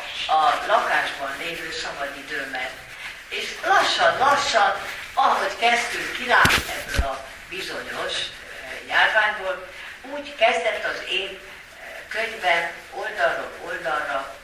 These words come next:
gyarapodni, míg a végén megszületett. És akkor volt egy olyan ötletem, hogy ha már a nyolcvanadik évenbe belépek, és úgy is szeretném a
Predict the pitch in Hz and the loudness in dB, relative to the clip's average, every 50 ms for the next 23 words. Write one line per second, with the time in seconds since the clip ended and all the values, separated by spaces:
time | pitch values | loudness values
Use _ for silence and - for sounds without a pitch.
0 | - - - - - 117 - - - - - - - - - - - - - - | -12 -8 -6 -4 -2 -2 -4 -4 -6 -10 -10 -10 -10 -12 -12 -12 -12 -14 -14 -16
1 | - - - - - - - - - - - - - 190 226 226 226 - - - | -16 -18 -18 -16 -16 -16 -16 -16 -16 -16 -16 -16 -14 -10 -10 -8 -6 -4 -4 -4
2 | - 185 190 214 226 - - 190 190 - - - - - - - - - - - | -4 -6 -6 -8 -8 -8 -8 -6 -6 -6 -8 -10 -12 -14 -18 -14 -8 -6 -6 -6
3 | - - - - - - - - - - - - - - - - - - - - | -4 -6 -8 -6 -4 -4 -4 -4 -4 -4 -4 -6 -6 -6 -10 -14 -18 -18 -18 -18
4 | - - - - - - - - 381 - - - - 311 302 302 262 254 254 262 | -16 -16 -16 -16 -16 -18 -16 -10 -8 -4 0 4 4 4 4 4 2 2 2 2
5 | 262 269 262 254 - 208 190 - - - - - - - 233 - - - - - | 2 2 2 2 4 4 4 4 2 0 -4 -6 -4 -2 2 2 4 4 2 0
6 | 202 - - 226 220 - 220 208 202 202 - 202 190 190 190 190 - - - - | 0 4 4 4 4 6 4 4 4 4 2 0 0 -2 -2 -2 -4 -10 -12 -12
7 | - - - - - 285 339 320 302 262 - - - 214 - - 247 247 262 254 | -14 -14 -12 -4 4 6 6 8 8 8 8 8 6 6 4 4 4 2 2 2
8 | 254 240 226 220 208 190 185 175 175 175 170 - - - 233 226 - 196 - - | 2 2 2 2 0 0 -2 -4 -6 -8 -6 -2 2 4 4 4 4 4 4 4
9 | - - - 127 - - - - - - - - - - - - - - 240 233 | 2 2 4 4 4 2 0 -2 0 2 4 4 4 4 2 2 4 4 4 6
10 | 233 233 - - - - - - - - - 180 175 - - - - - - 170 | 4 2 -2 -6 -10 -10 -12 -12 -12 -10 -8 -6 -6 -6 -6 -8 -10 -10 -10 -8
11 | - - - 214 196 190 175 170 - 170 - 165 - - - - - - - - | -6 -2 2 4 4 6 6 4 2 0 -4 -2 -2 -2 -2 -4 -8 -12 -12 -12
12 | - - - - 123 151 | -12 -10 -4 0 2 2